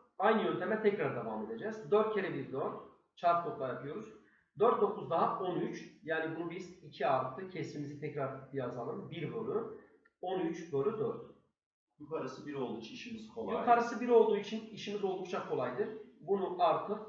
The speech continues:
Speaker 1: direkt ters çevirebiliriz. Dört bölü on üç yazabiliriz. Arkadaşlar çarp, topla yöntemine tekrar devam ediyoruz. İki ile on üçü çarptık,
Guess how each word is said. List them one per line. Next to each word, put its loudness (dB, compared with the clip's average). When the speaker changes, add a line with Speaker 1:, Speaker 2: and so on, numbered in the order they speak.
Speaker 1:
direkt 0
ters -4
çevirebiliriz. -6
Dört 0
bölü 0
on 0
üç -8
yazabiliriz. -8
Arkadaşlar -2
çarp, 4
topla 0
yöntemine 2
tekrar 2
devam 2
ediyoruz. -8
İki -6
ile 6
on 4
üçü -6
çarptık, -2